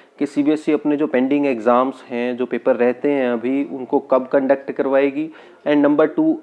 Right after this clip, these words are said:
अपना जो result है सीबीएसई इस बार का टेंथ और ट्वेल्थ का जो board exams का result है वो कब तक declare करेगी। तो हाल ही में सीबीएसई से ही ये news आई है,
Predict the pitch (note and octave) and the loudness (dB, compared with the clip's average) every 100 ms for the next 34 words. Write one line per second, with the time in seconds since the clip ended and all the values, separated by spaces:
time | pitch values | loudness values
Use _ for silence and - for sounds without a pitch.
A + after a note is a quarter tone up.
0 | - C#3+ D#3+ D#3+ D#3+ D#3 A#2+ A#2+ D#3 E3 | -6 -4 -2 0 2 2 2 4 2 2
1 | D#3 D3 C3 C3 A#2+ C3+ A#2+ - A#2 A#2 | -4 -4 -4 -2 -4 -4 -4 0 2 2
2 | B2+ B2 A#2+ B2 C3+ A#2+ A#2 A#2 C3 B2 | 0 -2 -2 -2 -4 -2 -2 -2 -4 -4
3 | A2 A#2 C3 C3 A2+ A#2+ A#2 A#2 - G#2+ | -2 0 0 0 -2 -2 -2 -2 -4 -4
4 | G#2+ A2 A2 C#3 D3+ D3+ C#3 D3+ C#3 B2 | -2 -2 -2 -6 -4 -4 -4 -2 -4 -4
5 | B2+ B2 B2 B2 G#2 F#2+ - - _ - | 0 0 0 0 -2 -4 -12 -18 _ -20
6 | - - - - - C3 D#3 D3+ D3+ D3 | -20 -8 -6 -6 2 2 2 -2 -2 0
7 | D3 D3 B2 C3+ C#3 D3+ D3 C#3+ D3 C#3+ | -2 -2 -2 0 0 -6 -6 -2 0 0
8 | C3 B2+ B2 B2 B2+ C#3+ | 0 2 2 2 -2 -8